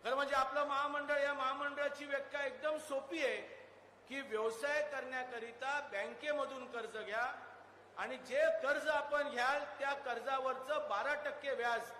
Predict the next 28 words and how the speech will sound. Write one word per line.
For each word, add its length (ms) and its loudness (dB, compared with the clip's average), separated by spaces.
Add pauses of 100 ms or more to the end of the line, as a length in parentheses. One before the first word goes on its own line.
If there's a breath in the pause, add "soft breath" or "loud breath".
(400)
हे 120 4
महामंडळाच्या 800 2
माध्यमातून 680 0
आपल्याला 380 -2
व्याज 360 0
परतावण्याच्या 640 -2
माध्यमातून 560 -4
दिलं 200 -6
जाईल. 180 -8 (760)
मला 180 0
सांगायला 400 0
आनंद 300 0
वाटतो 380 0 (800)
की 60 -2
आदरणीय 420 2
देवेंद्र 460 0
फडणवीस 480 -4
साहेबांनी 340 -2
ज्या 220 0
वेळेला 240 0
योजना 400 -2
सुरू 240 -8
केली, 340 -8 (640)
त्यावेळेला 340 0
दहा 220 0
लाखाची 460 -2
योजना 300 -2
होती. 400 -2